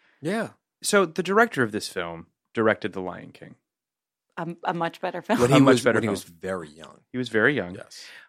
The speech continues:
Speaker 2: But this movie, to me, it all works if it's animated, truly.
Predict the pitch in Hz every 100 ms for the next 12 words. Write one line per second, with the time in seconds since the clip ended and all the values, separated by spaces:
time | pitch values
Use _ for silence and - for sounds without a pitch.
0 | - 123 151 147 143 _ _ _ _ _
1 | _ _ 156 143 202 226 233 233 - 147
2 | 135 127 123 - _ _ _ _ _ _
3 | _ - 151 156 175 196 214 247 - -
4 | - - _ _ 127 113 107 92 82 -
5 | - _ _ - - 113 90 -